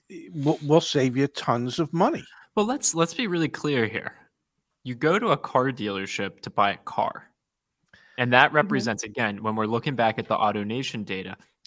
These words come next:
Speaker 2: the actual, like, purchase of a new car represents sixteen percent of AutoNation's total gross profit. If you buy a used car from AutoNation, you represent thirteen percent of their gross profit.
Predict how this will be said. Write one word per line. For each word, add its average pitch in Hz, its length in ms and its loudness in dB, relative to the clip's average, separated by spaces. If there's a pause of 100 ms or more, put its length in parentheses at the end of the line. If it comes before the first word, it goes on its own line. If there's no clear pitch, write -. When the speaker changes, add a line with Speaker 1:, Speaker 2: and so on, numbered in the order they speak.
Speaker 2:
the 131 80 4
actual, 165 340 2
like, 110 220 -6
purchase 135 520 -4
of 110 120 -6
a 110 60 -4
new 107 180 -4
car 147 240 0
represents 117 560 -4
sixteen 131 440 -4
percent 110 340 -4
of 98 80 -4
AutoNation's 104 600 -4
total 101 260 -8
gross 98 240 -8
profit. 101 560 -6
If 120 80 -12
you 139 80 0
buy 165 160 4
a 135 140 2
used 120 240 -4
car 147 180 2
from 151 140 -8
AutoNation, 151 560 -4 (320)
you 127 80 -8
represent 127 400 -2 (120)
thirteen 120 420 -6
percent 101 420 -6 (360)
of 104 120 -10
their 104 120 -4
gross 101 300 -6
profit. - 460 -2